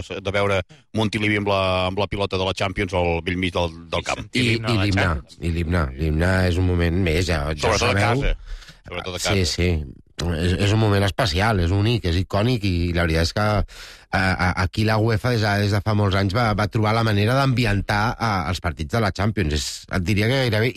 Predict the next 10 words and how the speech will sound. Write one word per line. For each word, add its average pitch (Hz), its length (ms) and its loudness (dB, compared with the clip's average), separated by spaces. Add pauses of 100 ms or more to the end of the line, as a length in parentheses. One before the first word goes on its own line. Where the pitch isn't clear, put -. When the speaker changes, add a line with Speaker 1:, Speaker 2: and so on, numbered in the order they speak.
Speaker 2:
inigualable. 104 720 0
És 78 160 -2
Speaker 1:
Si 117 160 -4
van 123 160 2
veure 127 400 2
plorar 123 320 0
gent 127 240 -2
a 117 480 0
París 123 380 -6 (540)
quan 104 640 -2